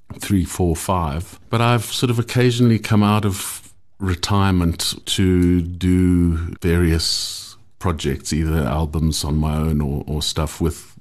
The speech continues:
Chris Letcher, who I've collaborated with previously.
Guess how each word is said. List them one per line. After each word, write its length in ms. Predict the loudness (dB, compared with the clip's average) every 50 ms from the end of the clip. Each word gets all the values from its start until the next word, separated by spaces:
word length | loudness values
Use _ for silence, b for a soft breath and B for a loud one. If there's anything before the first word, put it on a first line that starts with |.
| -20 -20
Chris 260 | -6 -4 -4 -2 0 -2
Letcher, 300 | -2 -2 -2 -2 -4 -2
who 200 | -2 -2 -2 -2
I've 380 | -2 -4 -6 -8 -10 -18 -20 -10
collaborated 640 | -6 -4 -4 -2 -2 -4 -4 -4 -4 -6 -8 -6 -4
with 180 | -6 -6 -6 -12 -20 -20 -16
previously. 680 | -4 -2 -2 -2 0 -2 -4 -4 -4 -4 -4 -4 -6